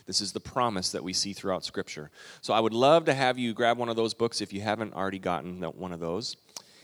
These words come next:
And then finally, a couple other things. You should have gotten one of these awesome campaign brochures today. This was designed by our marketing department, also known as Christy Kerr.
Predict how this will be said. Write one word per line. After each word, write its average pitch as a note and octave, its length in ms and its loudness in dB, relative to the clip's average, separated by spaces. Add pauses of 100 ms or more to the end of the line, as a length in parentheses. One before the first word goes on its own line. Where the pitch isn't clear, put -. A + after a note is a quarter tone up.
(220)
And F#2 120 -6
then F2 100 -6
finally, G2+ 500 -6
a - 20 -8
couple - 300 -6
other G2 140 -2
things. F2+ 460 -6
You F#2 60 -10
should D#3 220 -4
have C3 100 -8
gotten F#2+ 300 0
one F#2+ 100 -4
of F2+ 60 -6
these F2+ 280 -6
awesome F#2+ 460 -2
campaign F#2+ 540 -8
brochures F2+ 800 -8 (1600)
today. A2+ 400 0 (220)
This - 160 0
was C3+ 120 -2
designed A#2+ 460 2
by A2+ 140 4
our G2+ 140 4
marketing A#2+ 420 -2
department, A2+ 580 -2
also G2+ 300 -6
known G2 240 -4
as E2 180 -6
Christy - 360 -10
Kerr. B2 440 -6